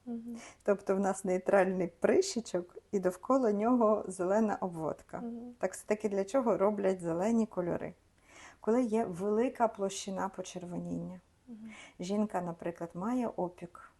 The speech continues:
Speaker 2: на обличчі після пілінгу, або
Speaker 1: Мгм.
Speaker 2: купероз, або недоглянута, знаєш, сама по собі дуже яскраво червоніє. Або,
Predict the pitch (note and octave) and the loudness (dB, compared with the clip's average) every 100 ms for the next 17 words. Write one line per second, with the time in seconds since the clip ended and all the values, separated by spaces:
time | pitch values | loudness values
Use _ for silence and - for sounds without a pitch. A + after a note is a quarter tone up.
0 | _ _ _ - - - F3+ E3+ F3 E3+ | _ _ _ -20 -20 -8 -4 -2 0 -2
1 | - E3+ E3+ - E3+ - E3+ E3+ D#3+ E3+ | -2 -10 -12 -6 -6 -4 -6 -4 -6 -8
2 | F3+ - F3 G#3+ A#3 A3+ A#3 C4+ F3+ F3+ | -8 -8 -2 -2 -2 -2 -2 0 0 -2
3 | - - _ - F#3 A3+ A#3 A3 G3 G#3 | -10 -18 _ -6 0 2 2 0 -2 0
4 | G#3+ G3 F#3+ F3 A3+ A3+ G3 F#3+ F#3+ F#3+ | 0 -4 -6 -4 -4 -4 -6 -6 -6 -6
5 | F#3+ F#3 F#3+ F#3 F3+ - F#3+ F#3 F3+ - | -6 -4 -4 -2 -4 -4 -2 0 -2 -4
6 | F3+ F3 F3 F3 F3 F#3 F#3+ _ - - | -6 -4 -4 -4 -6 -8 -14 _ -20 -20
7 | - - - E3 E3 G3+ C4+ | -20 -14 -6 -6 -2 0 2